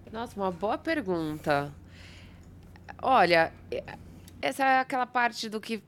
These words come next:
todo mundo pergunta, "O que que você faz?" Cara, é tanta coisa, porque você não tem funcionária, você não tem ninguém que faça as coisas, você não tem um mecânico.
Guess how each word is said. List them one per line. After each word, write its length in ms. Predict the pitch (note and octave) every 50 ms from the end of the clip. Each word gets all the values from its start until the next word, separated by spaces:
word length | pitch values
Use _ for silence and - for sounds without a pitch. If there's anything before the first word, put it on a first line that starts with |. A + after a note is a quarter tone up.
| _ - -
todo 180 | A#3 A3+ A3
mundo 180 | A3+ A3+ A3+ G#3+
pergunta, 360 | - A3+ G#3+ G#3+ G#3+ G#3 A3+
"O 40 | G#3+
que 160 | - - -
que 60 | - -
você 140 | - F#4+
faz?" 680 | - - - - G3+ F#3 E3+ D#3 D#3 D#3 D#3 - - - -
Cara, 280 | - A3+ A3 G#3 G3+ F#3+
é 40 | F#3
tanta 560 | - _ - A3 A3+ B3+ C#4 - - B3+ A#3
coisa, 640 | - - - A3 A3 A3 G#3 F#3 E3+ E3+ E3+ E3 D3+
porque 580 | - - F3+ F3+ - G#3 G3 F#3+ F#3+ F#3 F#3 F#3 _
você 200 | - - G#3 G#3
não 140 | G#3 A3 A3+
tem 420 | - A#3+ G#3 G3+ G3 F#3 F3+ E3+ - -
funcionária, 920 | - F3 E3+ D#3 - - D#3 D3+ D3+ D3+ D#3+ F3 G3 G3+ G#3 G#3 G#3 G#3
você 180 | G3+ - F#3+ F#3
não 160 | F3 F3+ F3
tem 320 | E3+ F3+ F3 F3 F3 F3 F3
ninguém 340 | F3 F3+ F3+ A3 - A#3+
que 120 | G#3+ - F#3
faça 280 | - E3+ E3 D#3+ - E3
as 60 | -
coisas, 200 | - - E3+ E3
você 80 | - E3
não 80 | E3 D3+
tem 120 | D#3+ D#3+
um 40 | D#3+ D3+
mecânico. 880 | D3 C#3+ C#3+ _ - - D3 D#3 E3 F3+ F#3 G3 F#3+ - - G3 F#3+